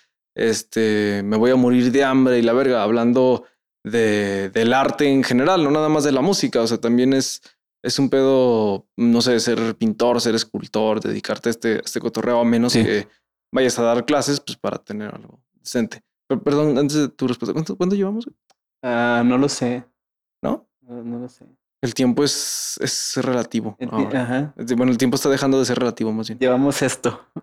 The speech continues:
Speaker 1: ¿Qué es esto?
Speaker 2: O sea, esto es donde tiras la
Speaker 1: Ah,
Speaker 2: basura.
Speaker 1: ya, ya. Pero, o sea, dice, <laughs> es que dice, "Llevamos esto", y me señala una cantidad con sus dedos. Entonces, no sé si me estaba vol-, vol-, albureando, qué verga.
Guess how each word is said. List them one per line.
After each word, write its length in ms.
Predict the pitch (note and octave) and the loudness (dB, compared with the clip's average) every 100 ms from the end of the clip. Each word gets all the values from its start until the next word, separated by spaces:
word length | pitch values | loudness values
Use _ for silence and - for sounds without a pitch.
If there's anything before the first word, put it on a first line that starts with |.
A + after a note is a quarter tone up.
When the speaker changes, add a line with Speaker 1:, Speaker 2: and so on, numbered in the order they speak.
| _ _ _ _ _ _ | _ _ _ _ _ _
Speaker 1:
¿Qué 100 | C3 | -4
es 100 | B2 | -2
esto? 220 | A#2+ - | -2 -4
Speaker 2:
O 40 | G#2+ - _ _ _ _ _ _ _ _ _ _ _ _ _ _ _ _ | -8 -10 _ _ _ _ _ _ _ _ _ _ _ _ _ _ _ _
sea, 100 | - | -2
esto 180 | C#3 D#3+ | 0 2
es 60 | D3+ | 2
donde 180 | D#3+ D3 | 2 2
tiras 180 | C#3+ D3 | 2 2
la 80 | |
Speaker 1:
Ah, 40 | C#3 | 2
Speaker 2:
basura. 440 | B2+ C#3+ C#3 B2+ | 2 4 4 4
Speaker 1:
ya, 220 | B2+ C3 | 2 2
ya. 20 | A#2 | 0
Pero, 120 | B2+ D3+ | 2 2
o 120 | - | 2
sea, 260 | C#3 C#3+ | 2 2
dice, 300 | C#3 D3+ F#3+ F3 G3 E3 F3+ - - - _ _ _ _ _ _ | 2 0 0 0 0 -2 -2 -4 -6 -16 _ _ _ _ _ _
<laughs> 1080 | G4 E4 C#4 G#3+ A#3 - - - - - - | 0 2 2 0 0 0 -2 -10 -10 -4 0
es 120 | A#3 - | 0 0
que 120 | F3+ - - - - D#3 | -2 -2 -8 -10 -8 -4
dice, 240 | C#3 C3 C#3 | 0 2 2
"Llevamos 480 | C#3 C#3 D3+ D3+ | 4 4 2 2
esto", 260 | D#3+ D3+ D3+ | 0 0 2
y 60 | D3 | 2
me 100 | C3+ | 2
señala 380 | B2 A#2+ A#2+ | 2 2 2
una 160 | C3+ C3 | 2 0
cantidad 480 | B2+ A#2 A#2+ A#2 A#2+ | 0 0 2 2 2
con 160 | - | 2
sus 240 | D3 C#3 B2 | 2 2 2
dedos. 240 | B2+ B2 B2+ | 4 2 0
Entonces, 420 | B2 C3 C3 B2 - _ _ _ _ - | -2 0 0 0 -6 _ _ _ _ -2
no 120 | C3 | 2
sé 100 | C3+ | 4
si 80 | C#3 | 4
me 100 | A#2+ | 2
estaba 240 | C3 C3 | 2 2
vol-, 180 | C3+ A#2 | 4 2
vol-, 300 | G#2+ A2 G2+ | 2 2 2
albureando, 680 | A#2 A2+ A2 A2 A#2 B2+ A#2 | 2 4 4 2 2 0 0
qué 100 | B2 | 0
verga. 280 | A#2+ A#2+ | 0 0